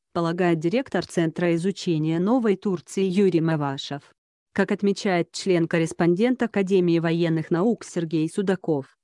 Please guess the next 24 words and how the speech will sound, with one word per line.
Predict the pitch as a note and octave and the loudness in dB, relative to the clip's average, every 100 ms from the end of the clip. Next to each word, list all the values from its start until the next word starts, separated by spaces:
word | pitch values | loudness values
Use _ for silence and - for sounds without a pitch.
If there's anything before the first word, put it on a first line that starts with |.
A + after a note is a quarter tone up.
| _ | _
за | F#3+ G3 | -2 -2
счет | - F3+ E3 | 0 -2 -2
четкой | - D#3+ - E3 | -4 -4 0 0
линии | F#3 A#3 G#3 G3 | 2 2 2 0
по | D#3 | -2
С | D3 C3+ - | -4 -6 -6
четыреста | - F3+ F#3+ E3 - F#3 | -6 0 0 0 -2 -4
Эрдоган | F3+ F3 D#3 D#3+ E3 E3 | -2 -2 -2 -2 0 0
укрепил | E3+ E3 F3 F#3 D#3+ | -2 -4 -2 0 -2
свои | - D#3+ D#3 | -2 -2 -2
позиции | F#3+ F3+ F#3+ - G3 | -2 -2 -4 -4 0
не | F#3 G3+ | 0 2
только | F#3+ F3+ E3+ | 0 -2 -2
внутри | F3 F3+ - E3+ | 0 -2 0 -2
страны, | - F3+ D#3 C3+ C3 - _ | -2 -4 -4 -4 -6 -12 _
но | F#3+ A3+ | 0 2
и | C4+ | 2
на | G#3+ | 2
международной | G#3+ G3+ A3 A3 G#3+ F#3 E3 D#3+ | 2 0 -2 0 0 0 0 0
арене. | D3 C#3 C3 - _ _ _ _ _ | 0 -2 -4 -8 _ _ _ _ _
В | F#3 | 0
отличие | G#3 A3+ G#3+ - F3+ E3 | 0 2 0 2 0 0
от | F3+ - | -2 -2
Турции, | F#3+ D3+ - - B2+ | -2 -2 -4 -8 -6